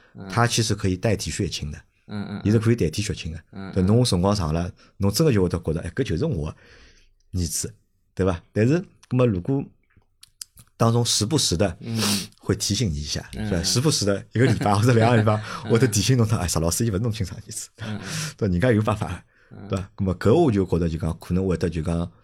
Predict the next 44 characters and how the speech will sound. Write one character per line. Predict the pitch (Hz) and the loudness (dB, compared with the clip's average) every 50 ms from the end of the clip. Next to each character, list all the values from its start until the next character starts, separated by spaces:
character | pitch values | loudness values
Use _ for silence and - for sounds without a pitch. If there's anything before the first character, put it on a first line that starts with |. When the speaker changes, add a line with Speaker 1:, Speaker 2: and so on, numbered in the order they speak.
| _ _ _ _ | _ _ _ _
Speaker 2:
从 | - - 80 80 82 85 85 85 85 85 87 85 85 82 | -6 -2 -2 0 2 2 2 0 0 0 -2 -4 -4 -4
我， | 78 78 78 80 82 90 110 120 - - - | -4 -2 -2 -2 -2 -2 -2 -2 -4 -8 -6
从 | - - 110 107 | -2 0 0 0
我 | 80 78 107 | 2 2 2
理 | 156 123 | 2 0
解 | 76 - 76 76 | -2 -2 -4 -4
高 | 76 - 73 | -4 -6 -8
头， | - - - - | -10 -12 -14 -16
Speaker 1:
嗯。 | - 107 104 | -14 -8 -4
Speaker 2:
咾 | 101 | -2
么 | 85 85 | -2 -2
可 | - - 82 | -2 -2 -2
能 | 87 87 | -2 0
会 | 90 85 | -2 -2
得， | 95 87 | -2 -2
会 | 90 85 | -2 -2
得 | 95 | -4
比 | 90 - 80 | -6 -6 -6
较 | - 87 87 90 90 87 - - - - _ _ _ - | -4 -4 -2 -2 -4 -6 -8 -16 -20 -20 _ _ _ -12
勿 | 80 78 | -8 -6
适 | - 98 - | -4 -4 -4
意， | 110 78 - - _ _ - | -4 -6 -10 -16 _ _ -14
Speaker 1:
嗯。 | 113 104 101 | -10 -4 -2
Speaker 2:
或 | 90 | 0
者 | 87 98 | 0 0
会 | 90 87 | 0 0
得 | - | 0
相 | - - 117 110 113 | -2 -2 -2 0 0
对 | 113 101 | 0 0
会 | 90 85 | -2 -2
得 | 92 | -4
比 | 90 - 82 | -6 -6 -6
较， | 76 92 90 92 90 92 - - - - - _ _ - | -4 -2 -2 -2 -4 -6 -10 -16 -20 -20 -20 _ _ -12
嗯， | - 82 82 78 78 78 78 - - _ _ | -8 -6 -4 -4 -4 -4 -6 -8 -12 _ _
膈 | - 208 185 139 98 | -2 0 0 0 0
应， | 82 73 67 71 - - _ _ _ _ _ _ _ _ _ _ _ _ _ _ _ _ _ _ _ _ _ _ _ _ _ | -2 -4 -6 -10 -14 -18 _ _ _ _ _ _ _ _ _ _ _ _ _ _ _ _ _ _ _ _ _ _ _ _ _
膈 | - 139 113 | 0 2 2
应 | 90 80 80 | 2 0 -4
一 | 80 | -6
点 | - 117 110 101 | -8 -8 -8 -8
吧， | 90 107 | -8 -10
Speaker 1:
嗯， | 107 | -10
会 | 98 87 87 | -10 -10 -10
的， | 104 117 | -10 -12